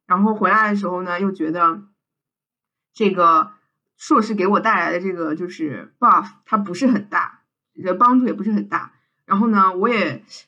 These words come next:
有点失去了我本身想读硕士这个专业的这个兴趣，就是正规的一个兴趣。所以五月份回来的时候呢，是打算工作，就打算就业的。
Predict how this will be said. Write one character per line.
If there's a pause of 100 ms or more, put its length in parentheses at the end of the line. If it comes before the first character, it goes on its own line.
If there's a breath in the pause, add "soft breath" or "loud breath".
(120)
有
点
失
去
了
我
本
身
想
读
硕
士
这
个
专
业
的
这
个
兴
趣， (240)
就
是
正
规
的
一
个
兴
趣。 (240)
所
以
五
月
份
回
来
的
时
候
呢，
是
打
算 (340)
工
作，
就
打
算
就
业
的。